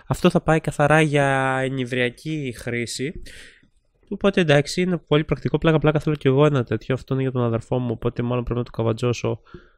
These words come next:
Εγώ θα δούμε, ή θα παραγγείλει και για μένα ένα. Λοιπόν, πολύ χρήσιμο. Αν κάνετε πραγματάκια όπως εμείς,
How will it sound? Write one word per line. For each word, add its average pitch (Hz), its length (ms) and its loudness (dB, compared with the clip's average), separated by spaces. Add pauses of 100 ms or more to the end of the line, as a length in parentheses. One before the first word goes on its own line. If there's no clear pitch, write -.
(160)
Εγώ 123 280 -8
θα 123 200 -4
δούμε, 120 420 -2
ή 127 60 -2
θα - 120 -4
παραγγείλει 120 320 -2
και 117 120 -2
για 113 120 0
μένα 117 280 0
ένα. 107 380 -4 (920)
Λοιπόν, 135 920 0
πολύ 190 220 6
χρήσιμο. 185 560 0 (420)
Αν 165 220 0
κάνετε 160 340 0
πραγματάκια 143 680 -2
όπως 135 300 -4
εμείς, 185 560 -4